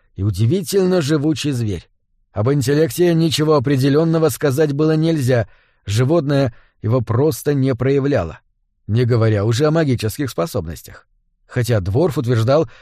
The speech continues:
что они обязательно обнаружатся. "Вот это хуйло!" Увидев зверя, воскликнул Джо. Кличка так и прилипла. По правилам,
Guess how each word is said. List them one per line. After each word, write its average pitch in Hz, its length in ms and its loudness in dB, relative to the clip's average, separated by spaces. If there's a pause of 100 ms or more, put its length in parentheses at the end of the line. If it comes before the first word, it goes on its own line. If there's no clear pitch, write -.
(100)
что - 220 -2
они 131 200 2
обязательно 139 960 2
обнаружатся. 120 720 -4 (1120)
"Вот 127 260 0 (120)
это 165 520 0
хуйло!" 127 1120 2 (420)
Увидев 120 380 2
зверя, 135 420 2 (300)
воскликнул 143 680 0
Джо. 113 260 -2 (600)
Кличка 165 480 0
так 143 240 0
и 151 60 0
прилипла. 120 520 -2 (520)
По 110 140 2
правилам, 151 500 0